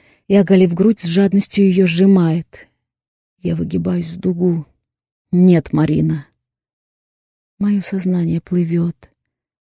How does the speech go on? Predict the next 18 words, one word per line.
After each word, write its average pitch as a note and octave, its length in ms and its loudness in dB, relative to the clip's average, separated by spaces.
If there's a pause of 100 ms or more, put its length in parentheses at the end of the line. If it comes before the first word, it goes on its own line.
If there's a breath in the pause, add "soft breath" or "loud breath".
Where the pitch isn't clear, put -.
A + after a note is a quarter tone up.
(180)
Мое F#3+ 280 0
тело — F#3+ 420 -2
оголенный F#3 600 0
нерв. E3+ 400 0 (800)
Но G3+ 80 0
я G3+ 180 2
ищу A3 260 -4
в G3+ 80 -8
его G#3 220 -2
глазах G#3 420 -2
правду. F3+ 720 -4 (720)
В E3 160 -4
них G3 200 2
безумие E3+ 640 0
и - 180 -6
решимость. D#3+ 840 -4 (880)
Боже, G3+ 360 -6 (1040)
Арс! - 480 -4